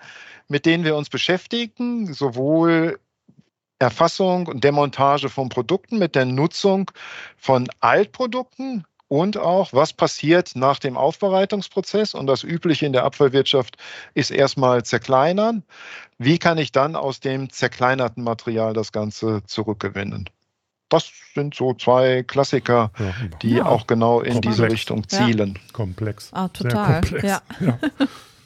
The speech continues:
Speaker 3: Ja, gut. Äh, wir hatten ja auch schon eingeleitet, dass Sie auch im V D I aktiv sind. Und, ähm, da würden wir natürlich auch mal gerne wissen, ähm, was bei uns sozusagen auch strategisch empfohlen wird, um Rohstoffe in Deutschland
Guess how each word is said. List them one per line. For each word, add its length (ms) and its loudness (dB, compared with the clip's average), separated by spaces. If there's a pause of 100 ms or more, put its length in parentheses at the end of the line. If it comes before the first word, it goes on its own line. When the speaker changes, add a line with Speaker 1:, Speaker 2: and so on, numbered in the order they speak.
(760)
Speaker 3:
Ja, 320 2
gut. 400 -2
Äh, 200 0
wir 120 0
hatten 140 0
ja 120 2
auch 40 -2
schon 440 2
eingeleitet, 500 2
dass 140 0
Sie 100 0
auch 180 0
im 140 2
V 180 2
D 100 -4
I 140 2
aktiv 460 -2
sind. 440 0 (400)
Und, 400 2
ähm, 180 2
da 100 0
würden 120 2
wir 80 2
natürlich 240 -2
auch 80 0
mal 160 0
gerne 400 0 (400)
wissen, 540 4
ähm, 280 2
was 180 0
bei 140 2
uns 260 4
sozusagen 640 0
auch 140 0
strategisch 600 -2
empfohlen 600 2
wird, 300 0
um 200 -2
Rohstoffe 440 -4
in 100 -2
Deutschland 580 -2